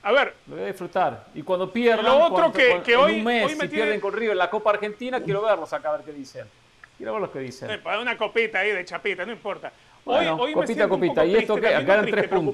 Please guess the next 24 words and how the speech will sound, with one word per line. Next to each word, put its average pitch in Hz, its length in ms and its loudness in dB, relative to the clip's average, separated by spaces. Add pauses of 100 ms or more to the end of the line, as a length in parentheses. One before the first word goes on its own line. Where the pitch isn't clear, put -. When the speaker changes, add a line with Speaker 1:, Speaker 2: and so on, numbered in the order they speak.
Speaker 1:
preocupado. 151 300 0 (800)
Y 226 120 -6
ya 277 160 2
no 302 140 -2
por, 285 240 0
no 269 160 -4
por, 269 180 -2
no 254 160 -4
por 220 220 -4
ti, 185 160 -6
no 202 80 -8
me 240 80 -8
siento 233 320 -6 (140)
ni 196 120 -6
triste 277 320 -4
ni 240 120 -2
preocupado 208 520 0
por 180 140 -6
ti, 180 60 -10
me 190 100 -8
siento 285 200 -8
preocupado 254 460 0
por 208 180 -4
mí. 202 200 -8